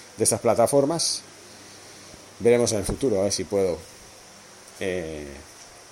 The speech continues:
contratar un plan. Pero de momento, eso es lo que hay. La experiencia me ha gustado. Seguiremos con Anchor como antiguamente y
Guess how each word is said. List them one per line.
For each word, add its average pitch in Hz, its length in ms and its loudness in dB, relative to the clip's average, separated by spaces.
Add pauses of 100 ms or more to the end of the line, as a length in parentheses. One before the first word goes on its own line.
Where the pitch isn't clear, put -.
(240)
contratar 107 400 -2
un 95 100 -6
plan. 87 260 -6
Pero 104 140 0
de 110 60 0
momento, 131 440 0 (380)
eso - 180 -4
es 95 60 -4
lo 92 100 -6
que - 120 -12
hay. - 40 -12 (760)
La 110 80 0
experiencia 127 500 2
me 120 100 2
ha 113 60 2
gustado. 98 360 -2 (520)
Seguiremos 135 480 2
con 127 140 2
Anchor 156 340 0
como 117 180 0
antiguamente 151 680 2
y 127 160 -8